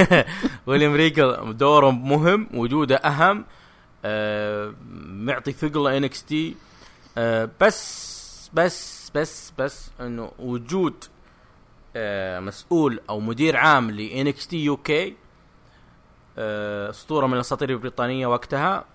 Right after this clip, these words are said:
ممكن يعني إن ويليام ريجل ما يقدر يقعد يستقر في بريطانيا، هو مستقر، آه،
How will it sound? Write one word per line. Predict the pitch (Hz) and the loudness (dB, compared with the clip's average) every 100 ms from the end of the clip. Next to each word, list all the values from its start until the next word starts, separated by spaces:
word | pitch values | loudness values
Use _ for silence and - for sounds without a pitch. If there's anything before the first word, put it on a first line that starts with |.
| - | -4
ممكن | 156 233 - 214 | 0 2 2 4
يعني | 226 220 | 4 6
إن | 214 | 6
ويليام | 208 202 | 8 8
ريجل | 202 196 185 | 6 4 6
ما | 185 196 | 8 8
يقدر | 165 160 | 6 6
يقعد | 151 131 - | 6 0 -4
يستقر | 143 143 - - 160 | -8 -6 -6 -4 -2
في | 139 | -2
بريطانيا، | 113 123 135 127 | -4 -2 0 2
هو | 127 | 0
مستقر، | 143 - - - - | -4 -6 -4 0 2
آه، | 117 117 113 107 | 2 0 0 -4